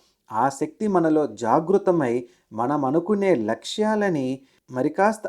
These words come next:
అనువుగా మరింత ముందుకు తీసుకువెళ్లేందుకు సహకరిస్తూ ఉంటుంది. ఆ ప్రకారంగా కూడా ఉపాసనా విధులు రావడం జరిగింది.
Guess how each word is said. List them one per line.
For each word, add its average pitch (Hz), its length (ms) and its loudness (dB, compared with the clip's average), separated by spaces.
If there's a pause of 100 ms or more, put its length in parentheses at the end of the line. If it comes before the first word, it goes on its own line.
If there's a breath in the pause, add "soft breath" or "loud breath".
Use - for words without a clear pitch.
(120)
అనువుగా 151 560 4
మరింత 160 480 0
ముందుకు 175 440 2
తీసుకువెళ్లేందుకు 139 1120 2 (240 loud breath)
సహకరిస్తూ 185 840 0
ఉంటుంది. 95 500 -6 (360)
ఆ 113 180 4
ప్రకారంగా 110 800 -2
కూడా 110 400 -2 (300 soft breath)
ఉపాసనా 170 600 4
విధులు 104 340 -8
రావడం 98 540 -6
జరిగింది. 98 800 -4